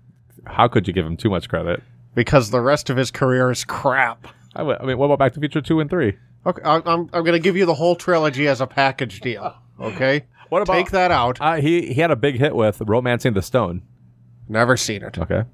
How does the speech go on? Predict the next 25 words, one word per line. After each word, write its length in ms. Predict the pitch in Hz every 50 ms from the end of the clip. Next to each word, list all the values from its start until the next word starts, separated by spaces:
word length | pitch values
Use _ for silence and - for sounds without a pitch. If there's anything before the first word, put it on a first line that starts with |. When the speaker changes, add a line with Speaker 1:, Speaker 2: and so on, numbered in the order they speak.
| _ -
Speaker 2:
Forrest 460 | _ - 143 147 156 151 147 - -
Gump? 340 | - 143 139 147 156 180 - - - _ _ _ _ _ _ _ _
Speaker 1:
Uh, 220 | 90 90 87 90 110
Speaker 2:
No. 320 | 131 127 120 107 101 101 104
Speaker 1:
he 80 | 120
also 180 | 123 120 - 135
did 120 | 120 120 113
a 20 |
movie 240 | 110 110 104 110 98 - - -
recently 360 | - 107 110 110 127 107 104
with 160 | 101 98 82
Brad 280 | - 107 104 104 95 -
Pitt 180 | - 113 104
called 380 | - - 101 92 87 87 85 87 - _ _ _ -
Allied. 640 | 85 90 95 110 120 127 135 151 165 175 175 156 143 - - _ _ _ _ _ _ _ _ _ _ _ _ _ _ _ _ _ _ _ _ _ _ _ _ _ _ _
Is 60 | _
that 100 | - 95
right? 180 | - - 165 190 - _ _ _ _ _ _ _ -
Speaker 2:
I 40 | - 90 92
don't 100 | 101 95
know. 60 | 92
Speaker 1:
Allies? 440 | 92 107 123 143 175 190 - - - _ _ _ _ - _ _ _ _ _ _ _ _ _ _ _ _ _
All 60 | - 87
right, 120 | 85 -
anyways. 300 | - 90 85 80 82 -